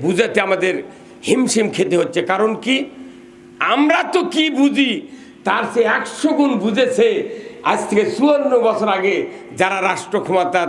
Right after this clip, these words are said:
গেছে, অদ্যাবধি যারা ছিল, তারা আমার, আমাকে জামাতের কর্মীর চেয়ে ওরা আরো বেশি বুঝেছে। এদের প্ল্যানটা হলো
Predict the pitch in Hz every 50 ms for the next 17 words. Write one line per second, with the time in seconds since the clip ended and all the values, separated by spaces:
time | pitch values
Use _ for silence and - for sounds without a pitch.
0 | 135 127 143 175 175 175 226 247 254 269 - - - - - - - - - -
1 | - - - 190 214 165 - - 240 247 240 226 226 180 208 208 185 202 196 196
2 | 196 190 - - 226 247 277 302 302 302 302 - - - - - - - 185 214
3 | 226 208 180 202 226 262 269 269 - - - 170 202 - 254 254 208 254 254 220
4 | 185 226 226 233 233 226 226 262 262 185 - 240 247 233 226 220 226 196 - 208
5 | 226 208 160 - - - - - - 170 190 226 254 277 269 254 214 226 247 226
6 | 175 202 226 226 226 262 233 202 233 202 220 208 - 214 202 170 - - - -
7 | - - 165 175 175 247 269 247 226 - - 233 233 214 214 214 208 - - 220
8 | 190 208 214 220 208 156 -